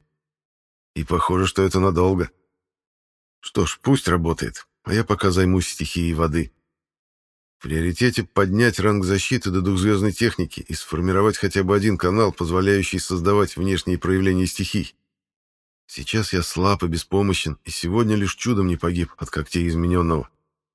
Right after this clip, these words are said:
Вода. Мягкая и в то же время твёрдая, слабая и одновременно могучая. Она была способна как защитить одарённого, так и наделить сильнейшими атакующими техниками.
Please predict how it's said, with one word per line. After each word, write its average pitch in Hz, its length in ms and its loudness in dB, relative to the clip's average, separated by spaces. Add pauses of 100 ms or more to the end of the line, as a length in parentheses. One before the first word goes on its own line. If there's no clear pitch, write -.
(640)
Вода. 73 540 -2 (840)
Мягкая 95 600 2
и 92 60 0
в - 60 -6
то 95 120 0
же 98 80 4
время 95 240 4
твёрдая, 92 580 2 (640)
слабая 92 580 0
и 85 140 -6
одновременно 85 680 -2
могучая. 90 560 0 (1000)
Она 80 280 -2
была 104 220 4
способна 104 540 0
как 95 180 0
защитить 95 500 0
одарённого, 87 520 0
так 85 220 -2
и 98 40 2
наделить 95 440 0
сильнейшими 95 520 0
атакующими 98 560 -2
техниками. 87 640 -4